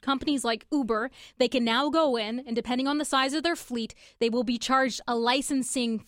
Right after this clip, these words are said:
fee for the year, and that they could then, I guess, pass along to their drivers. And then per trip or per ride, each car would be, uh, charged a, a,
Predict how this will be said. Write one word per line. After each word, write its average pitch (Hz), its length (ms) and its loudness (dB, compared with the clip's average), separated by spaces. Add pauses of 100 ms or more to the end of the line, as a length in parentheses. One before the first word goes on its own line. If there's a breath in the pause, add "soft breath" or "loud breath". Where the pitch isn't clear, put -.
fee 233 240 0
for 247 340 0
the 330 100 0
year, 233 440 0 (480 soft breath)
and 226 140 0
that 226 140 0
they 240 140 2
could 233 160 -2
then, 226 160 -2
I 226 60 0
guess, 220 160 -4
pass 240 300 0
along 233 260 0
to 240 100 -4
their 214 180 -4
drivers. 247 720 -2 (220 loud breath)
And 247 180 2
then 277 160 0
per 311 560 -2
trip - 600 -2 (240)
or 240 100 -2
per 311 380 0
ride, 233 480 0 (260 loud breath)
each 254 260 -2
car 269 320 2
would 233 300 0
be, 233 320 -2 (320 soft breath)
uh, 214 220 0 (360)
charged 254 500 2
a, 240 240 0
a, 226 260 -2